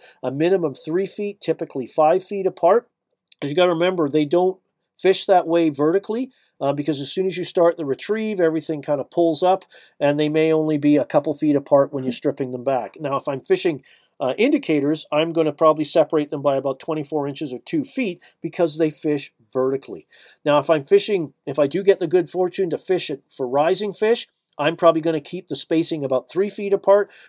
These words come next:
'cause if a fish rises, I want my flies to land in the proximity of that rise,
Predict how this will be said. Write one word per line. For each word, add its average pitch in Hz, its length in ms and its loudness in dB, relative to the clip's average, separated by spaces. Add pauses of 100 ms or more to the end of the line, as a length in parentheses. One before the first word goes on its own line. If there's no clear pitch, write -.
'cause 131 160 -8
if - 100 -12
a 117 40 -14
fish 151 300 -4
rises, 170 540 2
I 131 100 -2
want 139 320 -4
my 170 140 -2
flies 156 440 2
to 147 80 -2
land 147 340 2
in 127 80 -4
the 120 40 -8
proximity 196 640 -2
of 156 60 2
that 190 200 6
rise, 139 380 4